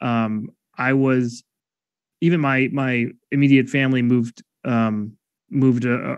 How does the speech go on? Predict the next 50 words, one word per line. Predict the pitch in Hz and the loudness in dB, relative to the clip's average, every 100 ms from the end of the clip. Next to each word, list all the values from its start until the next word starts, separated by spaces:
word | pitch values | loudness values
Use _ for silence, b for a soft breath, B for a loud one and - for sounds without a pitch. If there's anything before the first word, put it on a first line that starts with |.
| - | -4
away | 123 127 | 0 2
at | 120 | 2
that | 127 120 | 0 -2
point | 131 123 120 - | -2 -4 -4 -8
to, | - 123 117 117 127 | -4 0 2 2 0
um, | 113 110 104 101 _ _ _ _ _ | -2 -4 -6 -10 _ _ _ _ _
a, | 131 123 | -6 -2
a | 120 | 0
different | 127 123 117 | 0 0 -2
city, | 170 151 143 139 127 | 2 4 6 4 2
and | 123 | 0
I | 127 | -2
was | 120 | -2
just | 123 - | -4 -2
living | 127 127 | 0 0
with | 120 | -2
my | 120 | -2
dad, | 113 120 120 123 120 _ _ _ _ _ | -2 0 0 -2 -4 _ _ _ _ _
uh, | 123 117 113 113 139 | -4 -2 -2 -4 -8
<laughs> | - | -8
in | 147 127 | -6 -2
Calumet | 135 131 127 | 0 0 0
City | 123 135 127 | 0 0 0
still. | 135 127 | 0 -2
So | 123 127 | 0 -2
just | 156 156 | -2 0
me | 143 | 0
and | 147 | 2
him, | 135 139 | 0 0
and, | 131 | 0
like, | 120 | -2
all | 127 | 0
of | 139 | 0
my | 127 | 0
friends | 123 127 131 | -2 -2 -2
had | 123 | -2
gone | 127 | -2
to | 123 | -4
college | 131 123 127 | -4 -4 -2
and | 127 | -4
stuff, | - 127 131 | -4 -6 -4
and | |
it | 123 | -4
was | 120 | -4
just | 143 | -4
a | 117 | 0
really | 143 139 | 2 2
lonely, | 117 123 131 127 | 2 0 0 0
weird | 113 123 131 123 | 0 2 0 0
time | 120 123 | -6 -6